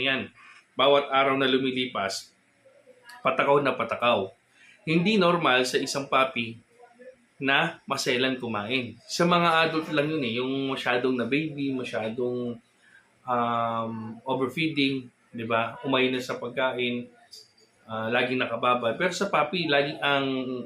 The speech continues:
ugali ng mga puppy is matakaw. Kaya nga three times a day pinapakain yan eh. Kasi kailangan ng katawan nila. Eh kung ganun kahina at gatas lang ang iniinom ng puppy,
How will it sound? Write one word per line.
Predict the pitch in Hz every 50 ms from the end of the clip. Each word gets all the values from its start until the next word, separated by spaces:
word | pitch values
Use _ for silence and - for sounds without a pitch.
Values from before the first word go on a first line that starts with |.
| - - _
ugali | - 139 147 151 156 156
ng | 151 147 143
mga | 139 135 131
puppy | 127 131 123 123 - 113 110 110 131 135
is | - - - - _ _ _ _ _ _ _ _ -
matakaw. | 160 147 - 151 135 123 127 131 120
Kaya | - 139 147 156 160
nga | 160 160 151
three | 151 - 151 143 139
times | - 147 143 139 -
a | 139 139
day | 139 131 143
pinapakain | 139 135 123 - 123 - 120 110 110 123 123
yan | 131 135 120 104 95
eh. | - _ _ - - - - - - - -
Kasi | - - 151 -
kailangan | 143 139 135 135 123 123 123 123
ng | 120
katawan | 113 120 - 113 113 110 110
nila. | 110 120 135 123 110 98 - - - - _ _ _ _ _ _ _
Eh | - 143 147
kung | 143 - 165 160 156 156 156 151 147 143 135 131
ganun | 147 160 190 202
kahina | 196 170 147 160 175 175 160 139 123 123
at | 131 - 147
gatas | 139 131 131 135 143 - - -
lang | 147 139 127
ang | 127 131 131 131 131 131 131 127 127 - _ _ _ - _ _
iniinom | _ 156 147 151 147 143 139 139
ng | 139 135 131 123 -
puppy, | 131 123 120 - 120 117 113 110 107